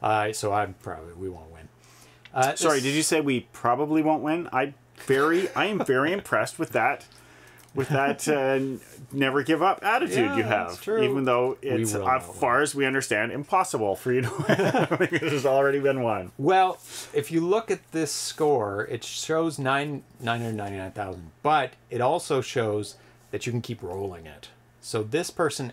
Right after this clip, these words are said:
Speaker 1: actually has more than this
Speaker 2: Oh.
Speaker 1: person. So it just rolls over. So that person
Speaker 2: Okay.
Speaker 1: actually legitimately beat this person. Uh, but they did it beforehand, so I'm not sure what they're counting,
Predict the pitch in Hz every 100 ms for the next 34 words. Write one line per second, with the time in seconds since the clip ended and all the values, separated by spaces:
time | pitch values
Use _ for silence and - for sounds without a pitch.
0 | - 131 139 - 120 107 95 110 104 104
1 | 107 113 98 85 82 _ _ _ - 92
2 | 87 113 139 127 101 87 82 82 85 _
3 | _ _ - - _ - 117 110 147 160
4 | - 123 127 120 113 101 104 92 80 73
5 | _ _ _ _ _ _ _ _ - -
6 | - 165 170 139 110 120 123 180 233 107
7 | 110 120 104 104 143 160 147 135 117 107
8 | 101 90 - - 123 110 - - 87 -
9 | 95 85 _ _ - _ - 120 120 120
10 | 117 117 120 117 113 113 - _ _ _
11 | - 131 175 - 170 180 214 208 202 -
12 | 202 185 135 110 - 165 196 196 - 180
13 | 170 156 139 143 143 104